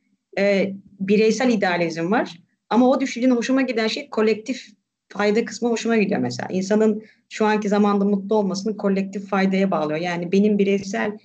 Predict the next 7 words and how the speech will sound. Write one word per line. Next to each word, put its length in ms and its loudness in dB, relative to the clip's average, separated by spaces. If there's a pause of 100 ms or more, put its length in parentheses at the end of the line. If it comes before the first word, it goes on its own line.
(240)
idealim 480 0
değil 220 -2
de 160 -2 (320)
belki 280 -2
toplumların 540 0
ideali 380 0
olabilire 600 -2